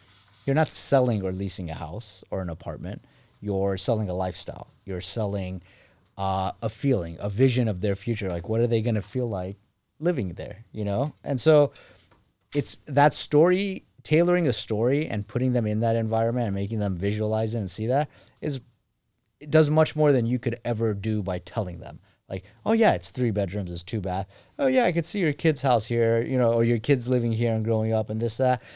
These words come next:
Now, creating content around that, sure. I mean, even a good stager, I was talking to one a couple of weeks ago where I was like, "There's three bedrooms in the house. Who is the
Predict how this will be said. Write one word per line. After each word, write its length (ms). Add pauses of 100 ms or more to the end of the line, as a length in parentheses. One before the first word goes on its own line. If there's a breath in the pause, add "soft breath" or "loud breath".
(140 loud breath)
Now, 240 (680)
creating 440
content 580
around 400
that, 240
sure. 320 (240 loud breath)
I 40
mean, 120
even 160
a 60
good 200
stager, 640
I 60
was 160
talking 240
to 60
one 120
a 40
couple 200
of 60
weeks 220
ago 240
where 80
I 40
was 80
like, 220 (280 loud breath)
"There's 180
three 120
bedrooms 380
in 60
the 100
house. 320 (300 soft breath)
Who 200
is 220
the 360